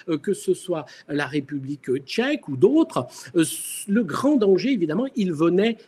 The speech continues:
pour le moment, non pas de l'Est, c'est plus contemporain, mais il venait plutôt de l'Ouest, hein, et plus précisément du monde, je ne dirais pas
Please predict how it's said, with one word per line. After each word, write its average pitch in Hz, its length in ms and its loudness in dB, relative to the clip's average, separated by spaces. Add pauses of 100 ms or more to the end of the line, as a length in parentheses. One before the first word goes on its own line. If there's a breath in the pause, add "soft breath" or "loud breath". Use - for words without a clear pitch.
(120)
pour 254 160 0
le 185 80 2
moment, 170 420 0
non 165 180 6
pas 180 200 -6
de 123 140 -6
l'Est, 170 500 -2 (240 loud breath)
c'est - 200 -20
plus - 120 -20
contemporain, 156 720 -6 (240 loud breath)
mais 220 260 2
il 185 120 -2
venait 151 240 -4
plutôt 240 520 -8
de 131 160 -2
l'Ouest, 139 480 -2
hein, 156 140 -2
et 180 60 -10
plus 220 200 -12
précisément 135 760 -4
du 135 220 -12
monde, 147 460 2
je - 140 -12
ne 110 60 -14
dirais 120 240 -12
pas - 140 -16